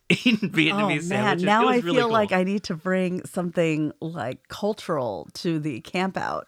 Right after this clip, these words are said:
Speaker 2: so
Speaker 1: Well,
Speaker 2: that
Speaker 1: and
Speaker 2: I can
Speaker 1: that's
Speaker 2: really blow some people's minds.
Speaker 1: And that was the, that was the crazy thing about it, 'cause I'm ta-, I'm, I'm eating the sandwich with Jason, and I'm like, "Dude, if you like this,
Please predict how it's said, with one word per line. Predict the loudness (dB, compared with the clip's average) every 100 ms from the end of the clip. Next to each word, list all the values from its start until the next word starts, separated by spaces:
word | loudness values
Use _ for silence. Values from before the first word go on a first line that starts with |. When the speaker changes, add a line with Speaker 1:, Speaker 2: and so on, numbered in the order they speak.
| _
Speaker 2:
so | -6 -2
Speaker 1:
Well, | 0
Speaker 2:
that | 0 0
Speaker 1:
and | 2
Speaker 2:
I |
can | 4
Speaker 1:
that's | 2 2
Speaker 2:
really | 2 0
blow | -2 -2 0 0
some | -2 -6
people's | -6 -6 -8
minds. | -2 0 0
Speaker 1:
And | 0
that | -2
was | -4 -6
the, | -6
that | -4
was | -4 -4
the | -8
crazy | -6 -4 -4
thing | -4 -4
about | -2 -2
it, | -2 -4
'cause | -4 -4
I'm | -2
ta-, | -2 -2
I'm, | -2 -4
I'm | -2 -2
eating | -2 -4
the | -4
sandwich | -4 -4 -4
with | -6
Jason, | -4 -4 -4
and | -4 -2
I'm | -2
like, | -4
"Dude, | -6 -6
if | -6
you |
like | -4 -4 -6 -8
this, | -8 -8 -10 -18